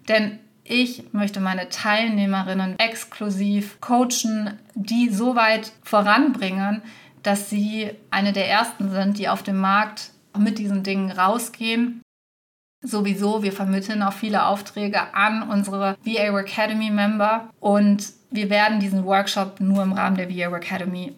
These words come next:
machen. Aber du hast die Möglichkeit, dabei zu sein. Und zwar, nein, ich werde keine Extra-Tickets verkaufen oder ähnliches.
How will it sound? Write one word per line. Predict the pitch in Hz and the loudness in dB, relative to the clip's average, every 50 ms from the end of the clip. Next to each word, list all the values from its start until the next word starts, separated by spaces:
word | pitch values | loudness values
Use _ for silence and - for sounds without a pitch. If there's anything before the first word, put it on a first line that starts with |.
| _ - | _ -6
machen. | 254 226 185 185 180 180 180 - 151 110 - - - _ _ _ _ _ _ _ _ _ _ _ _ _ - | -4 -4 -2 -2 -2 -4 -4 -6 -8 -8 -8 -10 -14 _ _ _ _ _ _ _ _ _ _ _ _ _ -2
Aber | 202 202 202 196 170 165 - - - | 2 4 4 4 2 0 -4 -6 -4
du | - 202 | 0 0
hast | 202 202 202 | 0 2 2
die | 214 202 | 2 4
Möglichkeit, | 196 196 202 208 208 - 214 202 208 - - - 196 190 196 196 190 190 - - | 4 4 4 2 0 -2 -6 -6 -8 -8 -10 -6 -4 -2 -2 -2 -2 -4 -6 -8
dabei | - 196 185 - 185 180 180 | -6 -4 -2 0 0 0 0
zu | 175 - - 190 | -2 -6 -10 -8
sein. | 190 170 165 170 180 190 190 - - - | -8 -6 -4 -4 -4 -4 -6 -8 -8 -8
Und | 196 190 - | -8 -8 -8
zwar, | - - 196 185 190 190 196 208 202 - | -4 0 2 2 4 4 2 0 -2 -4
nein, | 202 190 190 190 196 202 214 226 - | -4 -2 0 0 0 0 0 -2 -4
ich | 214 196 - - | -8 -12 -10 -6
werde | 202 196 196 196 190 196 196 196 | -4 -2 -2 0 0 -2 -4 -4
keine | - - 196 202 202 196 - - | -4 -4 0 0 0 0 -2 -4
Extra-Tickets | - - - - 196 196 - 196 196 196 - | -12 -12 -8 -8 -8 -6 -6 -8 -8 -8 -10
verkaufen | - 196 196 - - 196 196 202 202 - 202 | -10 -12 -10 -6 -2 0 0 0 0 -2 -4
oder | 190 190 175 - | -4 -4 -6 -6
ähnliches. | 226 233 202 190 196 190 - - 202 202 196 - - | -6 -4 -4 -4 -4 -4 -6 -6 -6 -6 -6 -8 -12